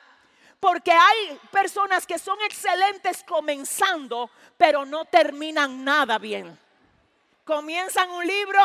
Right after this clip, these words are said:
y no lo terminan. Si se inscriben en un curso y no lo terminan.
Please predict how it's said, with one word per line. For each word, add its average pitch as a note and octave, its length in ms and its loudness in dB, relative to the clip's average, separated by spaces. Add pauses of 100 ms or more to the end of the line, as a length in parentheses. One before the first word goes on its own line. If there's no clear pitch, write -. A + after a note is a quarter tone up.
(320)
y D#4+ 140 -4
no C#4+ 160 -2
lo D4 140 0
terminan. A3+ 580 -4 (440)
Si F4+ 280 -2
se - 420 -2
inscriben G4 520 -6
en G4 100 -4
un F#4+ 140 -12
curso G4+ 520 -2 (120)
y F4+ 160 2
no D4 180 -4
lo E4 140 0
terminan. A#3 600 -2